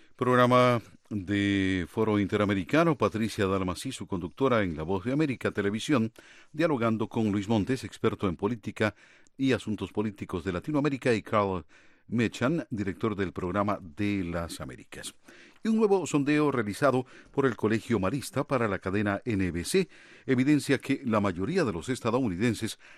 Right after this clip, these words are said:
aprueba las nuevas relaciones con Cuba y las sanciones de Estados Unidos a funcionarios del gobierno de Venezuela. Los detalles con Alejandro Marcano.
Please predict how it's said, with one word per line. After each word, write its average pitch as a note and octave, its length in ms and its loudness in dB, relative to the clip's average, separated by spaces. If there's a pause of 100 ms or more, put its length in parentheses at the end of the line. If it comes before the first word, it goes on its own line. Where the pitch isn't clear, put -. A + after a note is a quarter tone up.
aprueba F3 560 2
las G#2+ 300 -2
nuevas D3+ 380 0
relaciones A2 520 -4
con E2+ 200 -6
Cuba G2 340 0 (320)
y A#2+ 80 -4
las B2 120 0
sanciones E3+ 360 -4
de B2+ 80 -2
Estados D3 380 -6
Unidos A2+ 360 0 (300)
a G#2+ 120 0
funcionarios A2+ 960 -2
del A#2+ 320 0
gobierno F#2 760 -4
de F#2 200 -4
Venezuela. D#2+ 580 -10 (320)
Los G#2 140 -6
detalles A#2+ 420 2
con G2+ 160 -4
Alejandro F#2+ 440 -2
Marcano. F2 520 -8